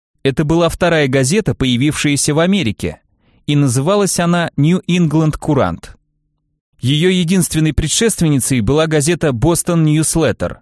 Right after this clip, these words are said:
Я помню, как кое-кто из друзей пытался отговорить его от этого, по их мнению, безнадежного дела, считая, что одной газеты для Америки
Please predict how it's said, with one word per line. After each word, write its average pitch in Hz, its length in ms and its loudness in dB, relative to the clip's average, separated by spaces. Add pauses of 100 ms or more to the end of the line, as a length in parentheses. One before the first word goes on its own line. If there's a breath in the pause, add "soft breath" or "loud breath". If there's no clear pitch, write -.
(160)
Я 127 200 0
помню, 220 340 2
как 170 240 -4
кое-кто 175 400 0
из 147 160 2
друзей 170 400 0
пытался 170 480 0
отговорить 175 560 0
его 131 180 2
от 117 140 0
этого, 90 460 -2
по 123 120 2
их 127 200 -2
мнению, 139 420 2
безнадежного 139 840 0
дела, 127 480 0
считая, 143 460 -2
что 135 260 0
одной 160 300 0
газеты 175 480 0
для 147 200 0
Америки 135 540 0